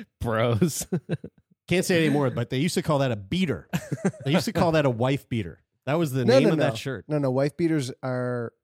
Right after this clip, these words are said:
Speaker 3: um,
Speaker 2: Uh, tighter
Speaker 3: they're
Speaker 2: and mu-,
Speaker 3: tighter.
Speaker 2: and have mustard
Speaker 1: And
Speaker 2: stains.
Speaker 1: ribbed. They're
Speaker 3: That's right.
Speaker 1: ribbed.
Speaker 3: Mustard
Speaker 2: They
Speaker 3: stains.
Speaker 2: have mustard
Speaker 3: That's right.
Speaker 2: stains.
Speaker 3: That's
Speaker 1: They're
Speaker 3: right.
Speaker 1: also ribbed.
Speaker 2: Uh, what a horrible
Speaker 3: This is
Speaker 2: fucking,
Speaker 3: true.
Speaker 2: what a horrible <laughs> name for a piece of clothing.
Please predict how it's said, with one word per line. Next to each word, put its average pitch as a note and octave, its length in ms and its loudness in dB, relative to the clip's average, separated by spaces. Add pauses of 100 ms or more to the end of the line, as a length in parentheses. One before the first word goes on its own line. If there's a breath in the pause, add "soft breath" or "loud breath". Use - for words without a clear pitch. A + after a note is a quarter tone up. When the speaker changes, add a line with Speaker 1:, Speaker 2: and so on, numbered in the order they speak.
(100)
Speaker 3:
um, A#2+ 240 -6
Speaker 2:
Uh, A#2 100 -4
tighter A2 500 -8
Speaker 3:
they're C3 100 -4
Speaker 2:
and C3 80 0
mu-, B2 80 0
Speaker 3:
tighter. C#3 140 -4
Speaker 2:
and A#2+ 80 -2
have B2 120 0
mustard A2+ 320 -4
Speaker 1:
And C#3+ 60 2
Speaker 2:
stains. C3+ 120 0
Speaker 1:
ribbed. C3 320 4 (140)
They're A#2+ 100 0
Speaker 3:
That's A2 60 -2
right. A#2 120 2
Speaker 1:
ribbed. G2 200 -4
Speaker 3:
Mustard A#2 300 -8
Speaker 2:
They C3 160 -8
Speaker 3:
stains. - 120 -8
Speaker 2:
have C#3+ 140 -4
mustard A2+ 320 -6
Speaker 3:
That's G2+ 40 -6
right. F#2 60 -4
Speaker 2:
stains. F#2+ 140 -10
Speaker 3:
That's C#3 120 -4
Speaker 1:
They're C3+ 80 2
Speaker 3:
right. - 20 6
Speaker 1:
also D#3+ 180 2
ribbed. B2 460 0 (200)
Speaker 2:
Uh, C3+ 140 0
what G3 120 2
a C#4+ 40 2
horrible D3 640 -2
Speaker 3:
This G#2+ 120 -12
is C3 40 -4
Speaker 2:
fucking, C3 220 -4
Speaker 3:
true. A#2 140 -4
Speaker 2:
what D#3 120 -4
a G#3 60 0
horrible C#3 400 -2
<laughs> A#2+ 40 -6
name G#2+ 260 -4
for - 180 -10
a C3 60 -6
piece - 260 -12
of G2 100 -20
clothing. F2 360 -16